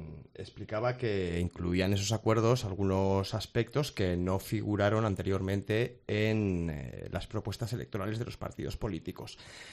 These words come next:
Recojo su mensaje en la homilía a la Virgen de la Esperanza este pasado dieciocho de diciembre, en el que usted habló de la verdad.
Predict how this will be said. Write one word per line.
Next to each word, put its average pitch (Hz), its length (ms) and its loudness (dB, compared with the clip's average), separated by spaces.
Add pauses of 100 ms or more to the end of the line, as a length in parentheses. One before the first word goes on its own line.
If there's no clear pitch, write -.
(320)
Recojo 127 480 4
su 151 480 8
mensaje 143 520 4
en 147 120 4
la 117 220 4
homilía 113 840 6
a - 20 2
la 104 200 4
Virgen 113 320 4
de 110 80 6
la 110 100 6
Esperanza 117 520 2
este 120 200 0
pasado 110 360 2
dieciocho 113 520 2
de 113 160 4
diciembre, 120 480 6
en 147 100 6
el 104 120 4
que 92 320 4
usted 117 420 2
habló 104 520 4 (260)
de 92 160 -2
la 78 80 -6
verdad. 110 320 -2